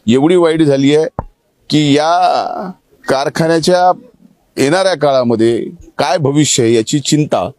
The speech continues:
या परिसरातील सर्व ऊस उत्पादक शेतकऱ्यांना झालेली आहे.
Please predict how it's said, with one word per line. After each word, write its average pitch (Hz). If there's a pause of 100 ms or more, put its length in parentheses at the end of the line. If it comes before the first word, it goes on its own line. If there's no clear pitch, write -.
(440)
या 135
परिसरातील 160
सर्व 180 (920)
ऊस 135
उत्पादक 131
शेतकऱ्यांना 101
झालेली 80
आहे. -